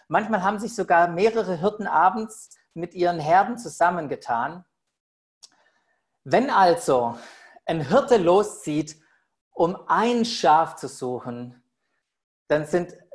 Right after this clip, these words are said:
die anderen Schafe nicht irgendwie allein gelassen. Manchmal haben wir so dieses Bild, wenn wir diese Geschichte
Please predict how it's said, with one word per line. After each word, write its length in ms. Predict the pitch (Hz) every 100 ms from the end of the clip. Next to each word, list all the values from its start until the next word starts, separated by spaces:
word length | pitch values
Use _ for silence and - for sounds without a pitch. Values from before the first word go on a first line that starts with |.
| -
die 100 | 170
anderen 320 | 165 220 220
Schafe 440 | 208 185 190 190 185
nicht 180 | 185
irgendwie 420 | 196 185 185 165 180
allein 360 | 139 131 143
gelassen. 500 | 135 120 104 120 - -
Manchmal 360 | 160 180 185
haben 160 | 165 202
wir 120 | 202
so 140 | 208
dieses 400 | 175 170 156 -
Bild, 280 | - 180 170
wenn 160 | 147 143
wir 80 | 131
diese 240 | 135 135
Geschichte 480 | 139 - 180 -